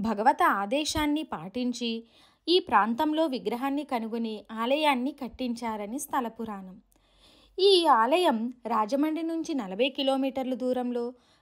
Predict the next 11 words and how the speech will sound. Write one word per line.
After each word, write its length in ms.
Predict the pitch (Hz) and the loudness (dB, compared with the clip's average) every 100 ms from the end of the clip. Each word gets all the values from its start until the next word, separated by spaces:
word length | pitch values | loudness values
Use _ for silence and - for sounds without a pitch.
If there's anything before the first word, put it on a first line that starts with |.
| _ | _
కాకినాడకు 680 | 233 208 214 311 320 339 349 | -8 -6 -4 -2 -2 -2 -4
డెబ్బై 400 | 254 196 180 285 | -4 -4 0 2
నాలుగు 360 | 277 269 262 269 | 2 0 -2 -4
కిలోమీటర్ 520 | 247 254 254 262 254 | -2 0 -2 -2 -6
దూరంలో, 680 | 208 254 247 240 233 226 233 _ _ _ 208 | -4 -4 -2 -4 -4 -6 -8 _ _ _ -12
అమలాపురంకి 1080 | 208 202 294 330 311 311 302 262 214 254 _ - | -6 4 4 6 -2 0 -2 -6 -6 -8 _ -8
ముప్పై 360 | 233 - 262 | -8 -2 0
నాలుగు 320 | 269 233 226 240 | 0 0 -4 -6
కిలోమీటర్ల 640 | - 190 247 277 277 269 269 | -8 -4 -2 -2 -2 -2 -2
దూరంలో 540 | 233 233 240 233 240 | -2 -4 -4 -4 -2
ఉంది. 440 | 226 202 185 175 | -4 -6 -8 -10